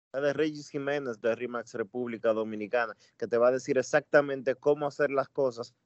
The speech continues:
bien. Visita su página web, regis jiménez punto com, envía el mensaje en el ocho cero nueve, tres cincuenta, cuarenta y cinco cuarenta y Regis te ayudará a encaminarte a hacer las cosas bien.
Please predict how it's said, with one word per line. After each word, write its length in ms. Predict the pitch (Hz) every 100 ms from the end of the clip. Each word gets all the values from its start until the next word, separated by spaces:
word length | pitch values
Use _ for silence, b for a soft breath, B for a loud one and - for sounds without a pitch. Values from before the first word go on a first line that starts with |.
| _
bien. 580 | 101 101 147 143 110 98 _ _ _ _ _ _ _ _ _ _ _ -
Visita 380 | 127 151 165 175
su 120 | 160
página 320 | 165 170 160
web, 220 | 147 160
regis 320 | 143 143 135
jiménez 380 | 147 135 143 135
punto 360 | - 139 131 127
com, 220 | 156 156 - _ -
envía 280 | 131 135
el 100 | 135
mensaje 440 | 120 120 - 131 135
en 80 | 120
el 100 | 120
ocho 180 | 120
cero 280 | 123 135 120
nueve, 300 | 110 123 127 - _ -
tres 220 | 143 135
cincuenta, 540 | 131 120 120 131 127
cuarenta 340 | 113 113 107 104
y 20 |
cinco 360 | - 131 131
cuarenta 400 | 131 135 127 113
y 80 | 123
Regis 480 | 117 151 131 110 - _ _
te 80 | -
ayudará 400 | 104 131 143 139
a 20 |
encaminarte 840 | 131 127 131 139 131 120 104 113 104 _ _ _
a 140 | - 98
hacer 360 | - 135 139
las 220 | 131 117
cosas 520 | - 131 123 123 113 - b b _ - -
bien. 540 | 127 117 127 120 92